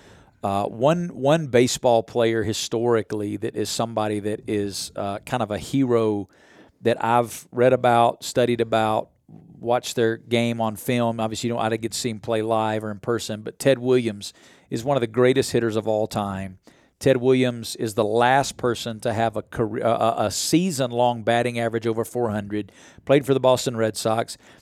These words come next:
His career batting average is three forty-four. I don't know anybody who talks baseball, who knows anything about baseball, who would argue that Ted Williams is not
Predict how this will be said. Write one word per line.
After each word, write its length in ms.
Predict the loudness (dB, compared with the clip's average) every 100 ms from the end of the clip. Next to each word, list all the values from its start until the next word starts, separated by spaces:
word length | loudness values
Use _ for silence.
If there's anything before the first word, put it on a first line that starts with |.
| _
His 200 | 2 2
career 560 | 2 2 4 6 8 6
batting 460 | 6 4 4 2
average 340 | 0 0 -2 -4
is 140 | -8
three 240 | -4 -4
forty-four. 580 | -2 -2 -2 -2 -2 -2 0
I 140 | 2
don't 160 | 2 4
know 180 | 0 2
anybody 800 | -2 0 0 0 0 0 -2 -4 _ _ _ _
who 140 | -4
talks 460 | -2 2 4 4 -2
baseball, 840 | 2 4 4 2 -2 -2 -4 -12 _ _ _ _ 0
who 140 | 2
knows 300 | 4 2 2 -2
anything 400 | 2 4 2 0
about 280 | 2 0 0
baseball, 640 | -4 -4 -8 -8 -6 -10 _
who 120 | 4 6
would 200 | 6 4 4
argue 440 | 6 4 0 -4
that 240 | -4 -4
Ted 240 | 2 2 4
Williams 340 | -2 -2 -4
is 220 | -2 -2
not 500 | 0 0 0 -2 -8